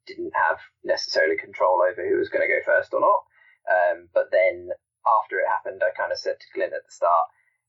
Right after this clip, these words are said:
Actually, this probably is an orange, not a red, just because the scenario favoured higher model count, and of our two armies,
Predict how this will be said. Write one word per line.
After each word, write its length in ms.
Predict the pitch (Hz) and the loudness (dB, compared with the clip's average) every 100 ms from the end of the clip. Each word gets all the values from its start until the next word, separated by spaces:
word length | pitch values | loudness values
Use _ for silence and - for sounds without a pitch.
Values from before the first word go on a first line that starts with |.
| - | -2
Actually, 320 | 151 - 147 | -2 0 -2
this 160 | 139 - | -4 -4
probably 320 | 170 131 104 | -2 0 0
is 80 | 95 | 0
an 60 | |
orange, 460 | 90 82 87 87 - | 0 0 -2 -8 -4
not 160 | 85 - | 0 0
a 40 | |
red, 240 | 95 85 - - | 2 0 -2 -8
just 200 | - - | -8 -8
because 380 | - 117 113 | -4 -2 -2
the 80 | - | -4
scenario 640 | - - 95 95 95 92 | -6 -2 0 2 0 -2
favoured 460 | 95 95 85 85 80 | -2 -2 -2 0 -2
higher 260 | 95 90 87 | 2 2 2
model 280 | 95 107 | 0 0
count, 320 | 117 135 143 - | 0 -2 -2 -2
and 140 | 95 92 | -2 0
of 140 | 87 | 2
our 160 | 92 87 | 2 2
two 180 | 101 92 | 0 2
armies, 520 | 87 92 113 302 - | 4 2 -2 -6 -10